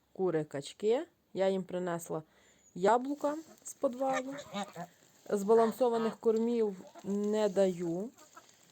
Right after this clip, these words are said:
з якихось спеціальних. Ось такі яблука, які трішки припортилися. Кидаю, і також небагато кидаю одразу, тому що в нас сьогодні мінус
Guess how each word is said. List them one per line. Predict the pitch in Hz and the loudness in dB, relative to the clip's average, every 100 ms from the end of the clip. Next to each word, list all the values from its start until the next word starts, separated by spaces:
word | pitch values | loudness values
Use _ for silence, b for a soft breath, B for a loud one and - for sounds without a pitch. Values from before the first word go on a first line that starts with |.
| - - | -20 -16
з | - | -12
якихось | 220 226 233 226 - | -8 -2 -2 -2 -6
спеціальних. | - 226 240 233 233 226 - | -6 0 2 2 2 -2 -2
Ось | 220 214 | -4 -2
такі | 202 196 196 170 b b b | -8 -8 -8 -10 b b b
яблука, | 202 226 277 311 302 | 0 2 2 0 0
які | 277 262 277 | -2 -2 -6
трішки | 262 277 269 - 262 247 - _ - - - 262 - - - - - - - | -6 -6 -6 -6 -4 -6 -6 _ -20 -20 -20 -20 -20 -20 -20 -20 -20 -20 -4
припортилися. | 247 269 269 269 262 254 247 247 254 247 247 _ - _ _ - _ _ - _ _ _ _ - 165 - - - | -2 2 4 4 4 -2 -2 -4 -8 -10 -12 _ -20 _ _ -20 _ _ -20 _ _ _ _ -20 -20 -20 -18 -2
Кидаю, | 233 220 226 220 | 2 4 4 4
і | 220 220 | 0 0
також | 214 208 196 | 2 2 0
небагато | 202 208 214 202 202 220 220 220 | 0 0 0 0 0 0 0 -2
кидаю | 220 202 220 220 | -4 0 2 2
одразу, | 214 208 214 208 | -2 0 0 0
тому | 202 202 202 | -4 -6 -6
що | 202 | -4
в | |
нас | 196 196 - | -4 -4 -6
сьогодні | 196 202 190 190 | -4 -4 -2 -4
мінус | 185 185 170 | -4 -4 -6